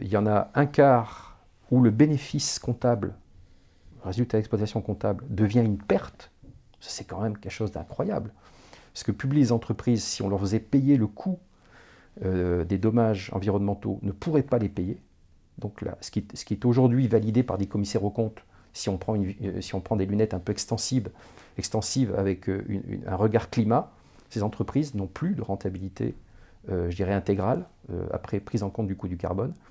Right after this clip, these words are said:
Et puis, il nous restait donc, euh, cinquante pour cent des entreprises qui, soit avaient peu, euh, je dirais, de déformation du résultat de départ, ou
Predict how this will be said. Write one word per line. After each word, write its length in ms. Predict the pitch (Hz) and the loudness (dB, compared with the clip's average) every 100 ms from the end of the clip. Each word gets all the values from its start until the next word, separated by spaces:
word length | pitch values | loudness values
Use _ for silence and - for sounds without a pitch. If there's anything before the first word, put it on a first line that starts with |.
| - - - - - - - | -20 -20 -20 -20 -20 -20 -8
Et 60 | - | -4
puis, 180 | - 135 | 0 4
il 40 | |
nous 80 | 113 | 4
restait 380 | 110 - 131 143 | 4 2 2 4
donc, 440 | 101 131 131 - - | 2 0 -4 -14 -6
euh, 580 | 98 101 - 50 50 50 - - | -4 -2 -4 -4 -6 -6 -8 -8
cinquante 340 | - - 113 | -8 -4 -6
pour 120 | 110 | -4
cent 100 | - | -4
des 80 | 98 | -4
entreprises 520 | 95 - - 139 160 | -2 -4 -4 -4 -4
qui, 360 | - - 127 160 - _ - | -8 -4 -4 -4 -10 _ -16
soit 260 | - 135 | 2 6
avaient 180 | 135 104 | 8 6
peu, 360 | 107 - 185 196 - _ _ _ _ _ _ _ - - | 2 2 2 2 -4 _ _ _ _ _ _ _ -12 -6
euh, 220 | 95 92 | -4 -2
je 60 | |
dirais, 220 | 98 98 110 | -2 0 0
de 120 | 95 | 0
déformation 680 | 117 - 113 113 - 123 117 _ | 0 0 0 -2 -4 -8 -10 _
du 200 | - 101 | -14 -8
résultat 380 | 92 101 95 98 | -4 -4 -2 -4
de 40 | 90 | -4
départ, 440 | 87 117 160 - _ _ _ - | -2 0 -2 -6 _ _ _ 2
ou 280 | 135 208 | 4 4